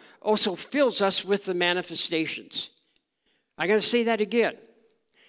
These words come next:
The power of God does not come without manifestation.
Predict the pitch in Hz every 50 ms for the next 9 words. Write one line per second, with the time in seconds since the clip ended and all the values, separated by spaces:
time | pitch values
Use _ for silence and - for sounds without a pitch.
0 | _ _ - - _ _ - 180 - - - 262 285 302 294 277 262 247 202 185
1 | 240 220 226 233 208 208 190 - 202 202 214 233 214 - - 208 208 196 202 208
2 | 202 - 180 175 185 175 180 160 151 156 165 165 - 180 - - - 285 277 -
3 | - - - -